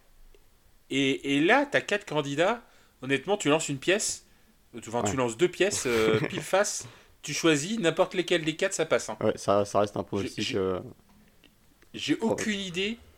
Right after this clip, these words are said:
Speaker 1: euh, de qui va aller en finale.
Speaker 2: Ouais, mais
Speaker 1: Ou en tout cas, même en demi, quoi.
Speaker 2: ça va se préciser assez vite parce que là, là, je,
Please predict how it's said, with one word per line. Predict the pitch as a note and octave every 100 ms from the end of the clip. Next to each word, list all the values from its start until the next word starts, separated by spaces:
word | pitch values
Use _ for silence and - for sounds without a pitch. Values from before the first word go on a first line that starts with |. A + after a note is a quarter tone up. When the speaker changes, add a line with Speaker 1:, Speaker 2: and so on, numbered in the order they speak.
| -
Speaker 1:
euh, | B2+ B2+
de | B2
qui | C3+ -
va | D3 C3+
aller |
en | B2+
finale. | A2+ - - - - -
Speaker 2:
Ouais, | G#2 G2+ F#2 - -
mais | G#2 A2
Speaker 1:
Ou | B2
en |
tout | A#2+
cas, | C#3 D#3+
même | D#3 D#3
en | D3
demi, | D#3 C3
quoi. | - - _ -
Speaker 2:
ça | - G2+
va | G#2
se |
préciser | - A2 G#2+ G#2+
assez | G#2 A2
vite | C#3+
parce | - -
que | G2+
là, | G2 A2
là, | -
je, | A#2+